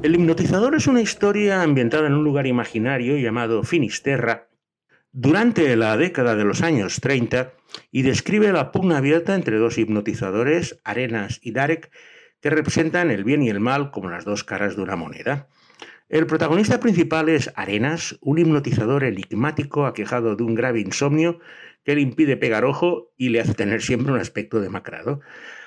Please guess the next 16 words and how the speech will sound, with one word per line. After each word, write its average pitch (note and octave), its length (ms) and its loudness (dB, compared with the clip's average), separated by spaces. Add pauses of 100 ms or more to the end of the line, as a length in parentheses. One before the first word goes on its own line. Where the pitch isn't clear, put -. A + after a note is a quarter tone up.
(140)
Arenas C3 440 0
llega A2 360 0
a G2 40 -2
Finisterre C#3 640 0
huyendo A#2 400 0
de G2 140 -4
su G2+ 480 -6
pasado C3+ 320 -2
reciente C3+ 500 0
para A2 220 -4
alojarse G2 400 -4
en A2 80 0
un B2 100 2
hotel G#2 300 -2
bastante G#2 420 -6
tétrico A#2 540 -4